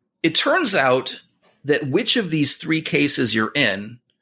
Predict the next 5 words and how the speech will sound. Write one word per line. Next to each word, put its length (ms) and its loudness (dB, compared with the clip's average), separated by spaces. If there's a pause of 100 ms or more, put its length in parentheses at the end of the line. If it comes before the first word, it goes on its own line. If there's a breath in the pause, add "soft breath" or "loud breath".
(200)
the 420 -2
expanding 440 0
forever 420 2
without 300 0
limit, 460 0